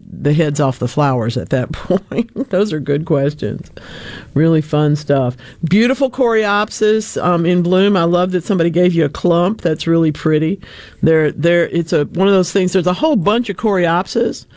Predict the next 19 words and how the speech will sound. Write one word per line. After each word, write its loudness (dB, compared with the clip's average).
but 2
that 0
particular 0
one 2
is, 0
is 2
among 2
my 2
very 0
favorites. -2
Um, 2
so 0
I'm 2
very 2
happy 0
to, -4
to 0
see 0
that. -4